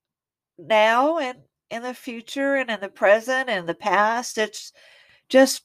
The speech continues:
timeless in essence. He wanted God to just forgive them forever.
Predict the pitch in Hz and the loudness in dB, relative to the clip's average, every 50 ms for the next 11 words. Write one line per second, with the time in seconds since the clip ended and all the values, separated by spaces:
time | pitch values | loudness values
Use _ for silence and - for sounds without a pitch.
0 | _ _ _ - - - 285 311 349 359 330 262 202 180 - - - - - - | _ _ _ -10 -2 2 4 4 4 4 2 -2 -4 -6 -6 -8 -10 -12 -8 -6
1 | - 202 - - - 180 180 - - - - - - _ - - - - - - | -6 -6 -4 -4 -4 -4 -4 -6 -8 -8 -10 -10 -12 _ -10 -8 -8 -8 -10 -12
2 | _ _ _ _ _ _ _ _ _ _ _ _ _ _ _ _ _ _ _ _ | _ _ _ _ _ _ _ _ _ _ _ _ _ _ _ _ _ _ _ _
3 | _ _ _ _ _ _ - 269 277 262 247 269 269 294 320 339 339 302 262 285 | _ _ _ _ _ _ 4 6 6 8 8 6 6 6 6 4 2 2 2 4
4 | 254 247 247 247 254 254 254 247 240 - _ _ _ _ _ _ _ _ - - | 6 6 8 8 8 6 6 4 2 -8 _ _ _ _ _ _ _ _ -14 -6
5 | - 277 262 - - 254 254 254 247 - - - - _ _ _ _ _ _ _ | -4 -4 -4 -2 -2 0 0 0 0 -4 -10 -16 -20 _ _ _ _ _ _ _
6 | _ _ _ _ _ _ _ _ - 254 254 254 - 262 269 277 269 254 247 220 | _ _ _ _ _ _ _ _ -2 -2 -2 -2 0 2 4 4 4 2 -4 -2
7 | 240 240 240 233 226 226 220 220 - _ _ _ _ _ _ _ _ _ _ _ | -2 0 0 0 -2 -4 -6 -14 -20 _ _ _ _ _ _ _ _ _ _ _
8 | _ _ _ _ - - - 247 247 247 240 247 262 269 233 220 202 151 - - | _ _ _ _ -20 -10 0 2 4 6 8 8 8 6 6 4 0 0 0 -2
9 | - | -6